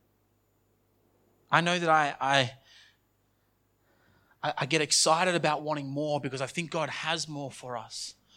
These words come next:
I think God has more for the church on the Gold Coast than we are sitting in.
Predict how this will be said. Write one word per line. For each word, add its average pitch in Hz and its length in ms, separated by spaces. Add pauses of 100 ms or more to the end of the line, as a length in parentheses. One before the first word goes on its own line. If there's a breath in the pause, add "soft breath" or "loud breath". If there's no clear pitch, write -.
(160 soft breath)
I 170 100
think 208 220
God 214 220
has 190 300
more 175 400
for 185 180
the 170 80
church 165 460
on 151 100
the 147 60
Gold 147 260
Coast 123 360 (280 loud breath)
than 147 140
we 147 120
are 127 60
sitting 139 360
in. 113 120